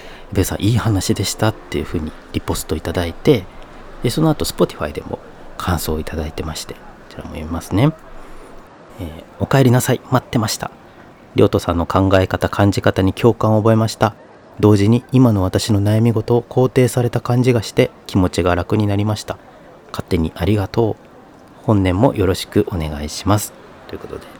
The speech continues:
ありがとうございます。やっぱり、もう先週もお話ししたんですけど、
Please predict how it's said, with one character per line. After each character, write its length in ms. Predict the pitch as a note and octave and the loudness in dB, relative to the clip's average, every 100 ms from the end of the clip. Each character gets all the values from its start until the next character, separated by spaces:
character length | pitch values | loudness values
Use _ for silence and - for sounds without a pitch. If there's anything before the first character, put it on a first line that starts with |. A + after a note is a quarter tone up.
| - | -14
あ 40 | - | -8
り 80 | |
が 80 | D#2+ | -6
と 100 | - | -4
う 20 | D#2 | -2
ご 60 | |
ざ 60 | G2 | 0
い 60 | |
ま 100 | G2 | -2
す。 240 | G2 - - - - - - - - - - - | -4 -10 -20 -20 -20 -20 -20 -20 -20 -20 -20 -10
や 80 | G2+ | -8
っ 40 | - | -4
ぱ 140 | D#3 | -2
り、 200 | A#2+ E2 - - - - - - | -2 -4 -8 -20 -20 -20 -20 -12
も 120 | F#2+ E2 | -8 -6
う 40 | |
先 180 | - G#2 | -2 -2
週 180 | - G#2 | 0 2
も 200 | G2 F#2+ | 2 0
お 20 | |
話 380 | G2 F#2+ - F#2 | 0 -2 -2 -6
し 20 | |
し 40 | |
た 140 | - E2 | -4 -4
ん 60 | |
で 100 | D#2+ | -4
す 100 | - | -6
け 120 | - | -4
ど、 180 | E2 E2+ | -2 -2